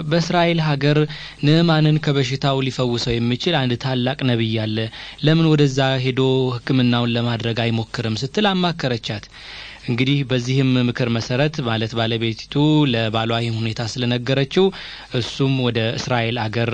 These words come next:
ሄደ። በእስራኤል ሀገር የነበረው ነቢይ ስሙ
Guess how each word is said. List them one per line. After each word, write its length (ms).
ሄደ። 220
በእስራኤል 600
ሀገር 260
የነበረው 560
ነቢይ 440
ስሙ 220